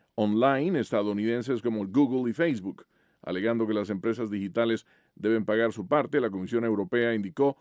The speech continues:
que los países miembros de la U E deberían poder grabar a las firmas que obtienen beneficios en su territorio, incluso si no están físicamente presentes. Al cierre, el momento en que se produjo el ataque contra un exespía ruso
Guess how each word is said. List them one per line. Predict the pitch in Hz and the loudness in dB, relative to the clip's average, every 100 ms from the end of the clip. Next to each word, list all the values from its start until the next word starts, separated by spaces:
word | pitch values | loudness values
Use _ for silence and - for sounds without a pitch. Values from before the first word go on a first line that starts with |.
| _ _ _ | _ _ _
que | 87 | -6
los | 92 | -6
países | 90 110 110 107 | -2 0 0 -2
miembros | 120 123 117 | -2 0 0
de | 104 | 0
la | 107 - | 0 4
U | 143 | 4
E | 131 143 - _ - | 4 2 -6 _ -8
deberían | 95 101 117 | -4 0 0
poder | 101 110 117 - | 2 4 4 0
grabar | 104 107 110 143 139 156 _ _ _ _ | -2 2 4 4 2 -2 _ _ _ _
a | - | -8
las | 101 95 | -6 -4
firmas | 143 131 131 151 | -2 0 0 -2
que | - 117 - | 2 2 2
obtienen | 110 - 127 123 | -2 -2 -2 2
beneficios | 113 110 123 120 120 | 2 2 0 -2 -2
en | 117 | -2
su | 110 98 | -4 -2
territorio, | 107 104 147 139 131 | -2 0 2 2 0
incluso | 117 131 117 | 0 -2 -2
si | 110 | -2
no | 113 | -2
están | 110 123 117 110 - _ _ _ | 0 0 0 -2 -10 _ _ _
físicamente | - 123 113 113 113 110 | -4 -4 -2 0 0 0
presentes. | 104 110 147 120 87 82 104 | -2 -2 0 -2 -4 -6 -4
Al | 101 | -4
cierre, | 143 180 120 131 - _ _ _ - | 0 2 2 -2 -6 _ _ _ -12
el | 95 | -6
momento | 104 127 127 127 120 107 87 | -2 0 0 0 2 0 -2
en | 120 110 | -6 -4
que | 110 | -2
se | 107 | -2
produjo | 92 131 131 | 0 0 2
el | 127 | 2
ataque | 107 131 123 | 2 0 -2
contra | 117 113 104 | -2 -2 0
un | 110 | -2
exespía | 120 - 104 - 117 | -4 -4 -6 0 0
ruso | 113 123 120 | 0 -2 -2